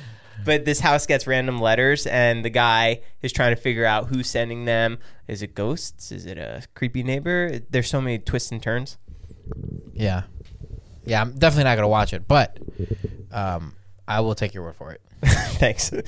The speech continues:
Speaker 2: Yeah.
Speaker 1: I watched Black Adam the other day.
Speaker 2: Yeah, d-, uh, Dave saw it yesterday. He
Speaker 1: What
Speaker 2: said
Speaker 1: did
Speaker 2: it's
Speaker 1: he
Speaker 2: pretty,
Speaker 1: say?
Speaker 2: he said it's pretty good.
Speaker 1: I liked it.
Speaker 2: Yeah.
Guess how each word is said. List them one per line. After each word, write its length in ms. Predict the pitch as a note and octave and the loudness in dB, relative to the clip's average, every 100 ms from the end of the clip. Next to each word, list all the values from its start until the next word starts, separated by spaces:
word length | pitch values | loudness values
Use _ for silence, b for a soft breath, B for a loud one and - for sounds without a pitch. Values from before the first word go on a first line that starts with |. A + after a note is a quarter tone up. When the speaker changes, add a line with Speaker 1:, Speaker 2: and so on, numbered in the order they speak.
| - | -8
Speaker 2:
Yeah. 180 | - - - | -10 -10 2
Speaker 1:
I 100 | C#3+ | 6
watched 240 | D#3 - | 6 4
Black 220 | C#3+ C3 | 2 4
Adam 240 | A2 C3+ B2 | 2 2 0
the 80 | |
other 140 | G2+ F#2+ | -2 -2
day. 180 | G2+ G#2 - - _ | -2 -4 -12 -20 _
Speaker 2:
Yeah, 240 | A#2 B2 A#2 | 0 2 2
d-, 160 | F2+ C3 | 0 -6
uh, 220 | B2 C3+ | -6 -6
Dave 360 | B2 B2+ B2+ | -4 0 0
saw 180 | - A#2 | 2 0
it 60 | G#2+ | 2
yesterday. 480 | A2 - G#2+ D#2+ F#2 | -2 -4 -8 -6 -6
He 60 | |
Speaker 1:
What 60 | F#2+ | -2
Speaker 2:
said 80 | C3+ | 4
Speaker 1:
did 80 | C#3 | 6
Speaker 2:
it's 80 | C#3 | 6
Speaker 1:
he 80 | |
Speaker 2:
pretty, 180 | C#3 A2 | 4 4
Speaker 1:
say? 60 | G#2+ | 4
Speaker 2:
he 120 | D#3 | 2
said 120 | D3 | 2
it's 80 | G#2+ | 0
pretty 160 | E2 D#2+ | -2 -4
good. 160 | E2+ G#2 - _ - - | -6 -8 -18 _ -14 0
Speaker 1:
I 80 | G#3 | 2
liked 160 | A#2 | 4
it. 200 | F3 - - | 0 -2 -2
Speaker 2:
Yeah. 160 | F2 | -2